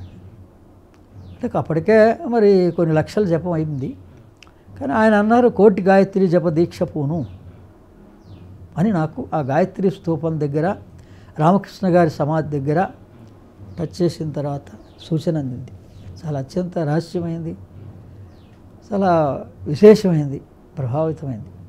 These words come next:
అందుకని నా జీవిత ధ్యేయం ఏంటి అంటే, కోటి దీక్ష, కోటి గాయత్రి జప దీక్ష. ఏ మంత్రమైనా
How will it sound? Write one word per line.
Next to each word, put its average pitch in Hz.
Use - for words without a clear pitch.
అందుకని 185
నా 165
జీవిత 170
ధ్యేయం 190
ఏంటి 196
అంటే, 135
కోటి 190
దీక్ష, 156
కోటి 185
గాయత్రి 160
జప 143
దీక్ష. 139
ఏ 139
మంత్రమైనా 220